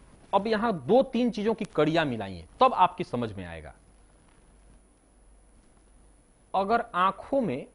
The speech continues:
फोड़ा हो, घाव हो, तो जो हवा बहुत सुंदर लगती है वो भी दर्द पहुंचाती है। अगर मान लीजिए कि आपकी आंखों में चोट लगी हो, आंखों में बाल चला गया हो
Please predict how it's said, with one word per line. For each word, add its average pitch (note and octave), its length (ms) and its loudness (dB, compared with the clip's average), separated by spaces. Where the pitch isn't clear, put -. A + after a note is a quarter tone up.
फोड़ा F#3 300 6
हो, C3+ 240 2
घाव E3 380 6
हो, C3+ 220 -2
तो B3+ 140 0
जो F#3+ 380 2
हवा E3 640 6
बहुत G#3+ 420 -2
सुंदर G3 400 0
लगती D#3+ 320 -2
है A2 280 -8
वो D#3 180 2
भी A3+ 140 0
दर्द D3+ 320 2
पहुंचाती G2+ 520 -12
है। D#2+ 120 -20
अगर A2+ 200 -4
मान B2+ 280 -4
लीजिए B2 300 -6
कि E3 140 -6
आपकी D3+ 300 -2
आंखों F3 280 -4
में G3+ 100 -4
चोट A#3 340 0
लगी B2 200 -4
हो, C3 240 -4
आंखों C#3+ 280 -6
में F#3+ 200 -6
बाल E3+ 220 4
चला D3+ 260 -2
गया A#2 180 -2
हो B2+ 200 -6